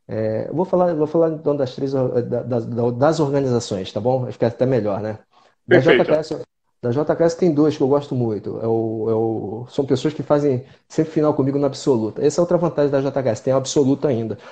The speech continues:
Speaker 1: O Jonathan, Jonathan lá do Rio Grande do Sul, esse me dá trabalho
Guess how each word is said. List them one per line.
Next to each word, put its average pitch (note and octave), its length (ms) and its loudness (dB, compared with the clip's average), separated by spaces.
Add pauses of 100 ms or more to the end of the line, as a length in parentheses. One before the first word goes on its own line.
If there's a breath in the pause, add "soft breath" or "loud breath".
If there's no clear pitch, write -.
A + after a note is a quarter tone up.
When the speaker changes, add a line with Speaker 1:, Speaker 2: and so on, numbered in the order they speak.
(840 loud breath)
Speaker 1:
O C3 320 0
Jonathan, C#3+ 560 2 (380)
Jonathan B2+ 460 -2
lá B2+ 100 2
do B2 100 -2
Rio A2+ 140 0
Grande A#2 160 -2
do G#2+ 80 -8
Sul, D3+ 360 -4 (460)
esse A2 220 -6
me A#2 60 -2
dá A#2+ 120 2
trabalho B2+ 640 0